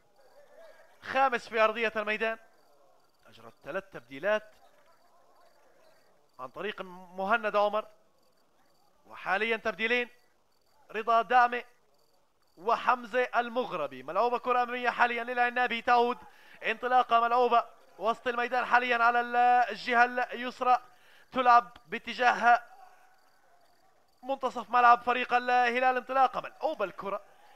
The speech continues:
لو مرت، لكن محمد أبو ميالي يتواجد في الدفاع في اللقطة الماضية، وهذه كرة هلالية، انطلاقة يتدخل الحارس وفيها خطأ لمصلحة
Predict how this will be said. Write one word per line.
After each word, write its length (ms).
لو 140
مرت، 440
لكن 240
محمد 420
أبو 160
ميالي 480
يتواجد 480
في 340
الدفاع 380
في 100
اللقطة 260
الماضية، 320
وهذه 240
كرة 320
هلالية، 460
انطلاقة 540
يتدخل 500
الحارس 920
وفيها 500
خطأ 460
لمصلحة 540